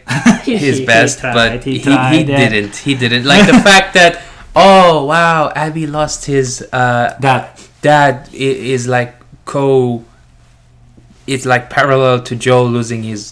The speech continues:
Speaker 2: daughter. Uh, oh, come on, give me a break.
Speaker 1: <laughs>
Speaker 2: Uh, but here's the thing. They, they're trying to sympathize Abby and his father, but let's, let's be real.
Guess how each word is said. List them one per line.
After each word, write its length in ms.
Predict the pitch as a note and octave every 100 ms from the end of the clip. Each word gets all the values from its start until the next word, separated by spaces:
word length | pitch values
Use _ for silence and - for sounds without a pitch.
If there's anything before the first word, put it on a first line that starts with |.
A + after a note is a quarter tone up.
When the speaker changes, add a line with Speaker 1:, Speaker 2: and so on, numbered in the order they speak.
| _
Speaker 2:
daughter. 440 | A2 A2 C3+ F#3 G#3 - - _ -
Uh, 180 | - - -
oh, 300 | - - -
come 180 | - -
on, 100 | -
give 160 | - G2+
me 80 | -
a 40 |
break. 360 | - - - - -
Speaker 1:
<laughs> 140 | D3 A#2 - - C#3
Speaker 2:
Uh, 180 | B2 -
but 220 | F3 E3 -
here's 320 | D3+ A3 F#3+
the 60 |
thing. 500 | F#3 F#3 C#3 A2+ - - - - - -
They, 220 | C3+ -
they're 180 | D3 E3
trying 320 | E3 F#3+ F#3+ F#3+
to 80 | E3+
sympathize 640 | D3+ D#3 D3 C3+ C3+ B2 A#2+
Abby 460 | A#2+ A#2 A2+ A2+
and 120 | A2 A2
his 120 | -
father, 400 | - C#3+ C3+ A2
but 300 | - A2 - _ - -
let's, 380 | C#3+ G3 G3+ -
let's 220 | E3 F3
be 160 | - D3+
real. 400 | B2 A#2+ G#2+